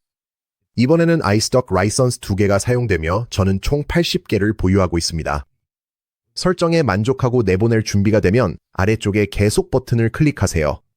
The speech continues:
이제 엔비디아가 영상을 내보내기 시작합니다. 영상이 준비되면 여기 보이는 공유 버튼을 클릭해서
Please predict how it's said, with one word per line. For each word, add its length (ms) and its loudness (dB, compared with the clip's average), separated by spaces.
이제 400 0
엔비디아가 800 2
영상을 440 0
내보내기 460 2
시작합니다. 600 -2
영상이 400 2
준비되면 840 0
여기 240 2
보이는 380 2
공유 320 2
버튼을 380 0
클릭해서 720 -2